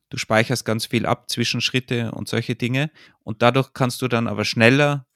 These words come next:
zum Beispiel eine Liste sortieren. Also diese zwei Sachen muss man immer abwägen. Ist Space ein Problem oder ist Time ein Problem? Soll es schneller werden und verbrauche ich dadurch mehr Speicherplatz oder eben umgekehrt? Die, die Sachen kann man meistens,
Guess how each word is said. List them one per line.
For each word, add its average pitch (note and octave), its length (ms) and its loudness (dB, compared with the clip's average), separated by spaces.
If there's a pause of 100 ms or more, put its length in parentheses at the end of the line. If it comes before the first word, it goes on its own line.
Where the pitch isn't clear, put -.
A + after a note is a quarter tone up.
(100)
zum - 140 -20
Beispiel A2 300 -4
eine G#2 140 -2
Liste G#2+ 340 -4
sortieren. G2 460 -4 (320)
Also G#2+ 180 -2
diese B2 260 -2
zwei G#2+ 240 -2
Sachen B2+ 360 -2
muss B2 180 -4
man A#2+ 160 0
immer A#2 380 0
abwägen. F#2+ 600 0 (260)
Ist - 400 -8
Space B2+ 380 0
ein D3 80 2
Problem B2+ 560 0 (320)
oder G2 160 -6
ist - 240 -8
Time G2 340 -4 (320)
ein G2+ 140 -4
Problem? F#2 380 -10
Soll G2 200 -4
es F#2 60 -4
schneller A#2 400 0
werden A#2+ 360 2 (340)
und A#2+ 120 -4
verbrauche G#2 360 2
ich G#2+ 60 -2
dadurch G2+ 300 0
mehr F#2+ 140 -4
Speicherplatz C3+ 800 -2 (320)
oder G#2 260 4
eben G2 180 -4
umgekehrt? - 580 -6
Die, G2+ 220 -4
die A#2 100 -2
Sachen A2+ 340 -2
kann G#2+ 160 -2
man G2+ 120 0
meistens, G2 560 -4